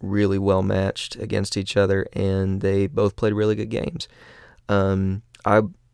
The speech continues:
personally was rooting for Kansas City because it's, uh, you know, my little brother's favorite team, and, uh, so I, I just wanted him to, to have that pride of his favorite team winning the Super Bowl, but,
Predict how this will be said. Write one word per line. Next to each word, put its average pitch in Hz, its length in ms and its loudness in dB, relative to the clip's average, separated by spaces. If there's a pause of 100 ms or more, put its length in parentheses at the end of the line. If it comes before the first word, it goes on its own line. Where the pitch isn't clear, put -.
personally 110 380 4
was 98 160 -2
rooting 104 180 2
for 101 120 -6
Kansas 101 360 0
City 104 380 0
because 98 520 -2
it's, - 300 -8
uh, 95 340 0
you - 80 -8
know, 95 60 -4
my - 140 0
little 101 180 2
brother's 98 260 2
favorite 98 300 0
team, 98 400 0 (540)
and, 95 500 0
uh, 92 380 0
so 98 240 0
I, 98 300 0
I - 40 -6
just 92 240 -8
wanted 101 220 2
him 98 220 0
to, - 260 -4
to - 160 -8
have 98 180 0
that 98 220 2
pride 98 240 4
of 92 100 -6
his 98 140 -2
favorite 98 280 0
team 98 220 0
winning 95 160 -2
the 104 80 -4
Super 107 280 -4
Bowl, 104 280 4
but, - 280 -4